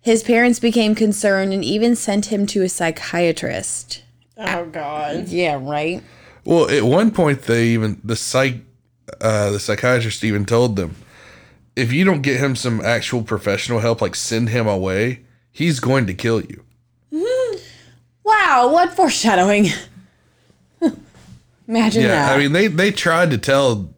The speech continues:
Speaker 3: the family, like, "Get him some professional help." Like,
Speaker 1: Like, real.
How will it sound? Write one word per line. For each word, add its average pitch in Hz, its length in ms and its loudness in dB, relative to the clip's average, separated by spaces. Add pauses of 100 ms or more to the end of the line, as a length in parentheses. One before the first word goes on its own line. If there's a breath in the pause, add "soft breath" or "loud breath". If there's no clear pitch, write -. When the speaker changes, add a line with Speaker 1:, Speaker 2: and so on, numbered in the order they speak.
(140)
Speaker 3:
the 107 100 -10
family, 117 440 0
like, 92 320 -4 (420 soft breath)
"Get 123 240 -2
him 135 360 0
some 123 260 -2
professional 110 800 -2
help." 95 360 -6 (320)
Like, 107 180 2
Speaker 1:
Like, 98 260 -6 (880 soft breath)
real. 160 600 2